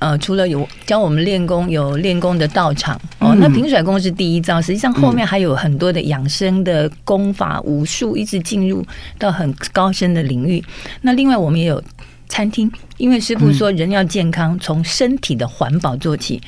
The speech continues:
Speaker 2: 嗯。
Speaker 1: 所以吃素就是养生又养德，是最好的环保。
Speaker 2: 嗯。
Speaker 1: 那再来又有茶，刚才介绍的这个甩茶。
Speaker 2: 嗯。
Speaker 1: 除了这个以外，师傅还成立了烘焙坊，因为现在吃面包的人很多。
Speaker 2: 啊？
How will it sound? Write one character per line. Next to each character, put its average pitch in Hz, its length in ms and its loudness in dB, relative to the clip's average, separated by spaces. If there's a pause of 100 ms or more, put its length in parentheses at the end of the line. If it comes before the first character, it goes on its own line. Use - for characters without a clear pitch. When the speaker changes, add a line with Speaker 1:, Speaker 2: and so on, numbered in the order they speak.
(120)
Speaker 2:
嗯。 165 80 -2
Speaker 1:
所 127 100 2
以 110 40 0
吃 269 300 0
素 247 240 -2
就 190 100 0
是 208 200 -4
养 131 260 -2
生 196 240 -2
又 185 180 0
养 123 260 -2
德， 123 140 -2
是 160 160 -2
最 160 200 0
好 139 160 -2
的 120 120 -4
环 127 260 -4
保。 - 180 -6 (120)
Speaker 2:
嗯。 147 280 2
Speaker 1:
那 202 120 0
再 214 120 -2
来 185 140 0
又 202 120 0
有 160 140 0
茶， 139 340 -2
刚 175 180 2
才 160 160 2
介 175 160 0
绍 165 200 2
的 143 100 2
这 151 100 0
个 147 100 -2
甩 143 260 -4
茶。 - 280 -8 (100)
Speaker 2:
嗯。 156 280 0
Speaker 1:
除 269 100 0
了 302 140 4
这 330 140 4
个 262 60 4
以 160 160 2
外， 185 180 2 (300)
师 - 160 -4
傅 214 80 2
还 175 140 -2
成 165 200 0
立 165 80 0
了 151 100 0
烘 220 420 -2
焙 185 240 2
坊， - 180 -2
因 269 80 4
为 311 60 4
现 302 140 0
在 302 100 2
吃 - 200 -2
面 277 260 2
包 226 200 0
的 190 100 0
人 160 160 2
很 151 300 0
多。 185 280 2 (180)
Speaker 2:
啊？ 175 120 -2